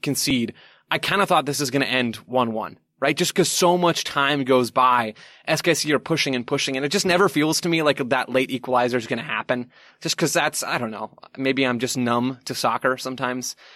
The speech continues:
And I want it to happen. I want something exciting to happen, but, you know, it doesn't always go down. But it did in this game, and it was Daniel Shalvey getting that game winner in the eighty-seventh minute.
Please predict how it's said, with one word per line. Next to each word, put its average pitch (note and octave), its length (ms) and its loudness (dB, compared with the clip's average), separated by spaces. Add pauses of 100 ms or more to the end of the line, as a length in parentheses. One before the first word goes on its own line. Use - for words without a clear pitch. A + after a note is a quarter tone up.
(100)
And - 100 -6
I C3+ 140 2
want D3+ 260 4
it E3 100 4
to E3+ 60 4
happen. C#3 300 0
I C3 60 4
want C3+ 220 4
something C3+ 220 0
exciting A#2 360 0
to A#2 60 -4
happen, A2 340 -8
but, A#2 180 -6
you C#3 80 -4
know, G#2 220 -8
it A#2+ 80 -12
doesn't C3 200 -2
always G#2+ 280 -8
go G#2+ 120 -8
down. G2 280 -14 (240)
But A3+ 100 6
it A3 60 2
did G#3 320 2
in C#3 100 2
this C#3 160 2
game, A#2+ 220 -2
and C3+ 80 4
it C3+ 100 -8
was D#3 460 4 (280)
Daniel C#3+ 300 2
Shalvey C3+ 480 2
getting B2+ 320 2
that A#2 260 0
game B2 240 -6
winner A#2 200 -4
in A#2 100 -4
the A#2 160 -6
eighty-seventh C3 500 -2
minute. C3+ 320 0